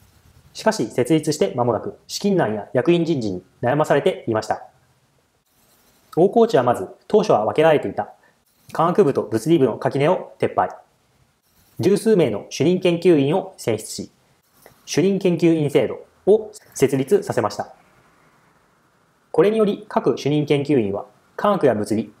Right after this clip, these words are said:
理学や工学といった領域に惑わされることなく、予算内で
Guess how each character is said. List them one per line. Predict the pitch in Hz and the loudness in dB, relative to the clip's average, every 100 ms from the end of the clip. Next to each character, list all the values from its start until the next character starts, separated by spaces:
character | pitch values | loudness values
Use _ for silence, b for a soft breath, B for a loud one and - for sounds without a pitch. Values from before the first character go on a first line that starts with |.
| - | -4
理 | 156 | -2
学 | 160 117 | 0 -2
や | |
工 | 104 120 | -2 -2
学 | 117 | 0
と | 120 | -2
い | 107 | -2
っ | |
た | - 110 - | -2 -4 0
領 | 139 165 | 2 2
域 | 170 | 2
に | 156 160 _ | -4 -6 _
惑 | 123 135 | 0 2
わ | 147 | 4
さ | 151 | 2
れ | 147 | 2
る | |
こ | 135 | 0
と | 135 - 120 | 0 0 -2
な | 110 | -4
く、 | 104 - b b b - | -6 -10 b b b -2
予 | 123 | 2
算 | 220 208 | 2 2
内 | 131 | 0
で | 107 - | -2 -4